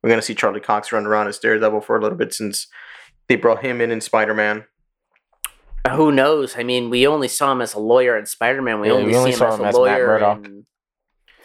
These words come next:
Speaker 2: Echo.
Speaker 1: This,
Speaker 2: You never know.
Speaker 1: maybe. Yeah, you're right. We never know. I, I know he's supposed to be in She-Hulk as well.
Speaker 2: Yeah.
Speaker 1: Because that's gonna be, uh, you know, like,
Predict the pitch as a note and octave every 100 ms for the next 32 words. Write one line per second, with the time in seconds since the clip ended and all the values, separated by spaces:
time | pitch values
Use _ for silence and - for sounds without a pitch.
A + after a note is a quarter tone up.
0 | - - B2+ B2 G#2+ G2 G#2+ A2 C3+ -
1 | A2 G#2+ A2 B2 - _ B2+ B3+ - C3+
2 | C#3+ C3 B2+ C3 C3 B2 B2 C3 A#2 A#2+
3 | A2+ C3 B2+ D3 D3 - C3 C3 - B2
4 | A#2+ A#2 - A#2 A2 A2 G#2 - B2 B2+
5 | C3 C3+ A2 - G#2+ A#2 D#3+ - _ _
6 | _ _ _ _ _ _ C3+ C#3 B2+ A#2
7 | A2 G#2 C3 B2 A#2+ C#3+ B2 A#2+ A#2 A#2
8 | A2+ G#2 A2 B2+ G#2 -